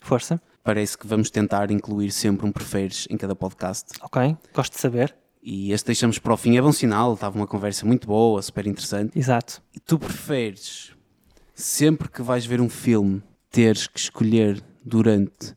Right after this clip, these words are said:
Speaker 2: duas horas esse filme? Eras obrigado, estás na Netflix, tens que passar duas horas obrigatoriamente a olhar para a Netflix para escolher o melhor filme possível para aquele momento.
Speaker 1: Ok.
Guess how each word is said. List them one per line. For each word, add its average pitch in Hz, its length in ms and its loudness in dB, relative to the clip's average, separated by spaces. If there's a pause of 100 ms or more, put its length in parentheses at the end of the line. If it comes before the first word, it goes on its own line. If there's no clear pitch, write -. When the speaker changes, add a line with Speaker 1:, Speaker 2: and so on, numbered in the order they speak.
(220)
Speaker 2:
duas 113 380 2
horas 101 400 2
esse 101 160 -12
filme? 117 320 -4
Eras 113 200 2
obrigado, 113 460 2 (180)
estás 98 220 -10
na 104 80 0
Netflix, 120 400 0
tens - 120 -2
que - 60 -12
passar 104 200 -6
duas 127 280 4
horas 127 220 2
obrigatoriamente 113 640 2
a - 20 0
olhar 107 140 0
para 110 80 -4
a 107 40 4
Netflix 104 460 -2
para - 100 -8
escolher 107 280 -6
o 104 60 -4
melhor 113 400 4
filme 110 240 -2
possível 104 360 -4
para 101 160 -6
aquele 104 200 -2
momento. 104 500 2
Speaker 1:
Ok. 151 340 -4